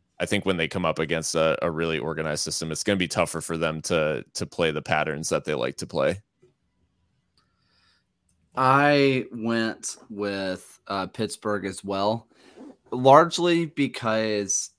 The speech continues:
Speaker 2: I think that this team is just too disciplined to be thrown off by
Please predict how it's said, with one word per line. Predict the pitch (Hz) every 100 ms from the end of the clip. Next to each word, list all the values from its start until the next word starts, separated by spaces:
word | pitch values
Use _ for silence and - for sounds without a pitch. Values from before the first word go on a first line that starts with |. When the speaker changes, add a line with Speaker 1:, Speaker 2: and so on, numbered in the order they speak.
| _ _ _
Speaker 2:
I | 110
think | 113 - 113 107
that | 107 92
this | 104 101 -
team | - 101 101 95
is | 92
just | - 98 95 - - - _ _ _ _ -
too | - 117 104
disciplined | - 98 - - - 98 95 92
to | 92
be | 95
thrown | 92 104 95 95
off | 87 85 87 - _ _ - -
by | 98 92 90 87 85 85